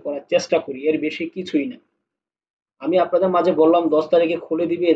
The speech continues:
তার জন্য কি দশ তারিখই খুলবে? কালকে খুলবে, পরশু খুলবে, এগুলা বইলা বইলা পাঁচ বছর গেছে, পাঁচ বছর পর খুলছে। সরকার change হওয়াতে খুব তাড়াতাড়ি খুলে দিছে, সবাই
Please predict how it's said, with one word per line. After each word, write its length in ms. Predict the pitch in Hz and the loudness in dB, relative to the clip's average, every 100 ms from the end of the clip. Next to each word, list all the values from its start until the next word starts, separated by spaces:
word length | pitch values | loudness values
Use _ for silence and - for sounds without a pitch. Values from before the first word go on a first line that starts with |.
| - _ _ | -2 _ _
তার 120 | 165 165 | 0 2
জন্য 120 | 175 | 2
কি 80 | 175 151 | 0 2
দশ 100 | 156 - | 0 2
তারিখই 260 | 180 185 185 | 2 2 2
খুলবে? 320 | 165 165 175 147 - _ _ - - 151 156 | 2 4 2 0 -2 _ _ -6 -2 -2 2
কালকে 240 | 165 175 190 | 2 2 -2
খুলবে, 280 | - 175 190 202 | -2 -2 0 0
পরশু 280 | 180 170 - 180 | 0 -6 -6 -6
খুলবে, 300 | - 165 165 185 | -4 -4 -2 0
এগুলা 240 | 156 147 165 143 | 0 2 2 2
বইলা 220 | 147 165 | 4 4
বইলা 240 | 170 170 190 - - _ - | 4 0 0 -2 -6 _ 0
পাঁচ 220 | 196 196 160 | 0 0 0
বছর 280 | 160 165 180 151 | 0 0 -4 -6
গেছে, 200 | 143 139 139 | -8 -10 -10
পাঁচ 120 | 151 147 147 | -8 -8 -8
বছর 200 | - 170 - | -8 -10 -8
পর 100 | 160 - | -10 -10
খুলছে। 300 | 139 _ - _ _ - | -20 _ -20 _ _ -2
সরকার 280 | 156 - 170 - | 0 0 -2 0
change 200 | 175 170 165 | 0 0 2
হওয়াতে 280 | 185 185 196 - | 2 4 0 0
খুব 120 | 196 | -2
তাড়াতাড়ি 340 | 226 226 175 170 | 2 2 2 0
খুলে 160 | - 165 160 | 0 0 2
দিছে, 180 | 160 - - | 0 -2 -2
সবাই 200 | 139 | -2